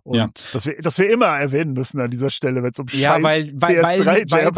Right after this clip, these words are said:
Speaker 1: P Gs geht.
Speaker 2: weil bei Ni no Kuni ist der Fall so hoch, weil ich
Speaker 1: Das
Speaker 2: hatte
Speaker 1: stimmt, ja,
Speaker 2: wirklich
Speaker 1: ja.
Speaker 2: die Hoffnung,
Speaker 1: <laughs>
Speaker 2: das wird es und dann sind, ist das ja so was, war das ja so, so schlimm,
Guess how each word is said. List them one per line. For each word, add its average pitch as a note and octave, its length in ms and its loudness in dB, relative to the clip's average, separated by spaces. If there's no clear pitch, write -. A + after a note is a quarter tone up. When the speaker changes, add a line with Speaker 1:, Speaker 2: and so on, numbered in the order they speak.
Speaker 1:
P D3 120 -10
Gs D3 120 -10
geht. - 280 -4
Speaker 2:
weil D3+ 280 -2
bei E3+ 160 2
Ni E3+ 160 -2
no F#3 160 -2
Kuni E3+ 440 -2
ist D#3 260 -6
der D3 120 0
Fall D3+ 440 -2
so A#2 160 -2
hoch, A2 380 -2
weil A#2+ 280 -2
ich - 80 -6
Speaker 1:
Das D3 200 -2
Speaker 2:
hatte E3+ 160 2
Speaker 1:
stimmt, C3+ 240 -2
ja, C#3 60 -4
Speaker 2:
wirklich C3 380 2
Speaker 1:
ja. A2+ 60 -2
Speaker 2:
die D#3 160 -2
Hoffnung, D#3 600 0
Speaker 1:
<laughs> - 80 -20
Speaker 2:
das E3+ 420 -4
wird F3 320 0
es D3 280 0
und D3+ 220 0
dann D#3+ 240 0
sind, F3+ 220 -2
ist F#3 280 -6
das E3 120 -2
ja F3 100 -2
so G3 540 0
was, F#3+ 460 -2
war F3 220 -2
das G#3 160 -2
ja F#3+ 180 -2
so, F3 380 -2
so A3 280 0
schlimm, A3 560 0